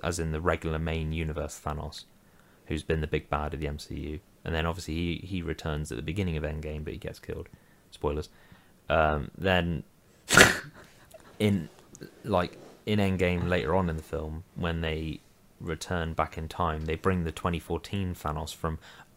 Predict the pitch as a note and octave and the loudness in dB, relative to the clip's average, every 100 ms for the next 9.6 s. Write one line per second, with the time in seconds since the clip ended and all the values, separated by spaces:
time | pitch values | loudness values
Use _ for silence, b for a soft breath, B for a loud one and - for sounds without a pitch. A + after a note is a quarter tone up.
0 | - F#2 D#2 D#2 - E2 E2+ E2 D#2 D#2 | -2 2 2 0 -2 -2 -2 -2 -2 -2
1 | D#2+ - - - F#2 F2 F2+ G2 F2+ - | -4 -6 -12 -10 -6 -4 -2 0 0 -4
2 | - - E2+ E2+ - - - - F#2 F2 | -16 -10 -8 -6 -8 -10 -16 -2 -2 0
3 | E2+ D#2 D#2 D2+ - - D#2+ D2+ - F2 | 0 0 -2 -6 -4 -6 -4 -6 -4 -4
4 | D#2 - D#2 - D#2 D2+ - - - - | -4 -6 -8 -6 -8 -8 -10 -10 -10 -6
5 | E2 D2+ D2 - D2+ E2 E2 D#2 D#2 - | -4 -2 -6 -6 -4 -2 -4 -8 -8 -8
6 | - - - - E2 D#2 E2+ b b b | -10 -10 -10 -8 -6 -8 -8 b b b
7 | b - E2+ E2 C2+ D2 - E2+ D#2 D2+ | b 0 0 0 -4 -2 -2 -2 -4 -4
8 | D2 - - D2 D2+ - D2+ - D2 D2+ | -4 -6 -6 -4 -4 -6 -12 -6 -6 -4
9 | - - E2+ D#2 D2+ D2+ | -8 -10 -6 -4 -4 -6